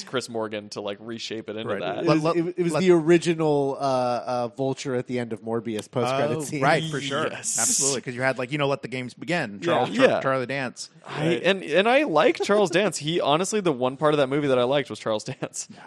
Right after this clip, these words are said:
Speaker 1: I thought he was fun.
Speaker 2: Never seen it. Never saw that. Uh, saw I, Frankenstein back in the day.
Speaker 1: Oh, man, with Aaron Eckhart.
Speaker 2: Yep.
Speaker 1: Yeah,
Speaker 3: Yeah.
Speaker 1: what a fun time. One of
Speaker 2: S-
Speaker 1: those, like, weird,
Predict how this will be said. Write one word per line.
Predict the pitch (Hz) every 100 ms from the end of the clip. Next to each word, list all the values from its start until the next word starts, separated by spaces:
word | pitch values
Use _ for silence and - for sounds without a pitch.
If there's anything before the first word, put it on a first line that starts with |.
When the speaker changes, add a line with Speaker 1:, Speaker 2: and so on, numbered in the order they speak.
| -
Speaker 1:
I |
thought | 156
he | 151
was | 117
fun. | - 131 - 113
Speaker 2:
Never | 120 120
seen | - 120
it. | 123 127 -
Never | 131
saw | 131 127
that. | 151 170 - _
Uh, | 120 120
saw | - 208 190 165 -
I, | 156
Frankenstein | 170 143 151 175 165 - 110 120
back | 120 117
in | 117
the | 117
day. | 110
Speaker 1:
Oh, | 107 104
man, | 98 101 98 95
with | 95 107
Aaron | 98
Eckhart. | 98 101 113 117 120 _
Speaker 2:
Yep. | 110 117 - -
Speaker 1:
Yeah, | 101
Speaker 3:
Yeah. | 92 92 92 92
Speaker 1:
what | 98
a | 104
fun | 104 95
time. | - 92 92 92 95 _ _ _ - 113
One | 117
of |
Speaker 2:
S- | 117
Speaker 1:
those, | 113 110
like, | 110 110
weird, | 104 107 104 107 101 101